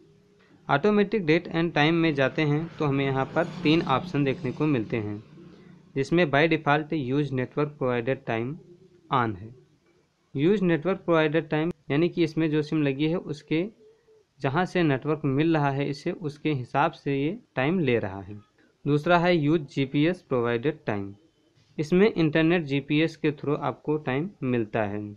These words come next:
जो कि आपका जीपीएस इस मशीन का on रहता है, इस, ये आपने पिछले episode में देख लिया है कि आपकी मशीन का जीपीएस by default भी on रहता है और आपको on रखना ही है। तीसरा option है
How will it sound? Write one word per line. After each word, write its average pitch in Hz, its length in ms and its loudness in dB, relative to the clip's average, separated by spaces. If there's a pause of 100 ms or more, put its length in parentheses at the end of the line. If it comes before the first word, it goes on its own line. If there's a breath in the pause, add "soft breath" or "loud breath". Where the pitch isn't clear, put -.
जो 143 140 0
कि 165 160 -6
आपका 156 300 0
जीपीएस 143 420 -4
इस 156 140 -4
मशीन 143 320 -2
का 151 220 -4
on 147 220 0
रहता 143 280 0
है, 156 160 -4 (140)
इस, 127 140 -10
ये 139 300 -2
आपने 151 300 -2
पिछले - 500 -6
episode 127 380 -4
में 156 200 -4
देख 113 240 -2
लिया 107 200 -4
है 107 160 -12 (320 soft breath)
कि 131 60 0
आपकी 139 240 0
मशीन 151 340 0
का 151 140 -2
जीपीएस 135 560 -2
by 120 200 -2
default 131 420 -2
भी 147 140 -2
on 139 180 0
रहता 135 240 -2
है 156 60 -2
और 160 160 -2
आपको 131 280 -6 (120)
on 156 200 -4 (100)
रखना 113 280 -6
ही 101 200 -6
है। 104 140 -12 (800 soft breath)
तीसरा 151 380 2
option 139 360 0
है 156 160 -2